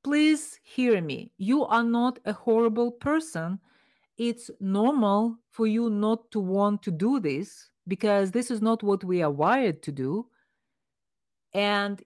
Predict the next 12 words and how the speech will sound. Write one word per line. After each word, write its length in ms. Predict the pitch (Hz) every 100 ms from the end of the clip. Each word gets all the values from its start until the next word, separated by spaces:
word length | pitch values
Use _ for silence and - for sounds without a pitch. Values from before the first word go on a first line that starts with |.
| -
it's 240 | 220 -
normal 500 | 220 226 233 233 233
that 380 | 208 196 190 190
you 100 | 180
think 440 | 170 - 180 208
that, 300 | 214 247 320 349 - _ _ _ _ _ _ _ _ _ _
and 220 | 202 208
you 240 | 202 233 226
are 100 | 214
a 60 | 185
good 380 | 165 247 -
person 640 | - 220 165 - 180 208